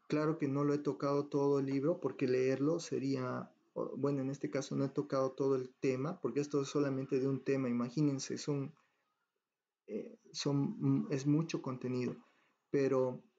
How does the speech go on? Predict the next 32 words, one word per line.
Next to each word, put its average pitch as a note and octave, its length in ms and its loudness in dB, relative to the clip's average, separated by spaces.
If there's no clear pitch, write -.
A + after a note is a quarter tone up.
estamos D3+ 360 -2
tomando C#3 340 2
lo C3 80 4
más C3 220 -2
relevante. B2 640 0
Entonces, C3 540 -4
eh, - 340 -2
cuando D3 260 2
habla F#3+ 400 2
de C#3 420 2
la C3 180 -2
antimateria, C#3 880 0
nos C#3+ 340 0
hace E3+ 260 2
referencia D3+ 720 0
a C#3 180 -6
que C#3+ 160 0
la C3 100 0
antimateria C#3+ 540 0
tiene F3+ 180 0
que E3+ 100 0
tener D3+ 240 0
la C#3+ 100 2
misma D#3 320 0
cantidad C3+ 400 0
que - 120 -8
la B2+ 100 -2
materia, B2+ 500 0
si - 220 -12
quiere C#3+ 340 2
ser B2+ 200 -2
eliminada. C#3 560 2